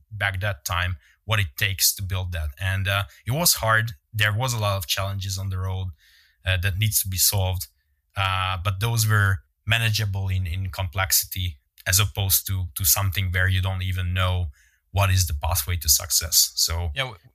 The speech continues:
Speaker 2: yeah, we lack, we lack a, uh, exhaustive theoretical framework for what, what are the problem sets that need to be solved, right?
Speaker 1: Yeah.
Speaker 2: So we, we know, we know perhaps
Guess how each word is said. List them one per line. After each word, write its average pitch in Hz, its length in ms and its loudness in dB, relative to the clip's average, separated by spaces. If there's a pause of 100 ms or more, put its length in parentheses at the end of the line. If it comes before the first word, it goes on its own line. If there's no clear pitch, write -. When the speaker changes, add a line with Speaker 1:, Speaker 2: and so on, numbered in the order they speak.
(100)
Speaker 2:
yeah, 139 160 0
we 147 140 2
lack, 160 320 -2
we 127 120 -2
lack 127 400 0 (240)
a, 110 260 2
uh, 98 260 2
exhaustive 110 680 -2
theoretical 107 640 -4
framework 104 520 -4
for 101 220 -4
what, 98 180 -2 (160)
what 113 220 -4
are 104 80 2
the 92 100 -2
problem 101 400 0
sets - 440 -2 (240)
that 101 140 -6
need 101 140 0
to - 60 -12
be 101 120 -8
solved, 110 460 -6 (140)
right? 107 180 -2 (120)
Speaker 1:
Yeah. 147 80 2
Speaker 2:
So 101 180 0 (440)
we, 147 140 2
we 156 160 -2
know, 147 420 2
we 147 140 -6
know 147 320 0 (140)
perhaps 127 560 -4